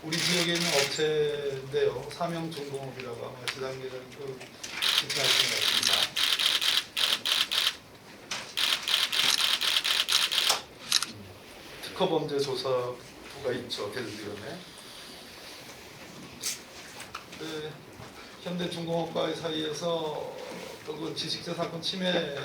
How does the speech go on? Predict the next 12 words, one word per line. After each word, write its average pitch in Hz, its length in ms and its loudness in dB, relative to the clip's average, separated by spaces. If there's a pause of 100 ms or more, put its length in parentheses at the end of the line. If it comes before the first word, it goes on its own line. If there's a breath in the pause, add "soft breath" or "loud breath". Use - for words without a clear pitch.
(140)
사안이 151 320 -4
발생했고, 135 600 -4 (1120)
어, - 240 -10 (880)
그 139 200 -4 (600)
수사 165 720 0 (200)
기간도 160 340 -2
길었을 156 340 -2
뿐만 156 340 -8
아니라 131 300 -4 (1000)
처리 175 240 -4
결과도, 147 440 0 (720)
어, 113 180 -8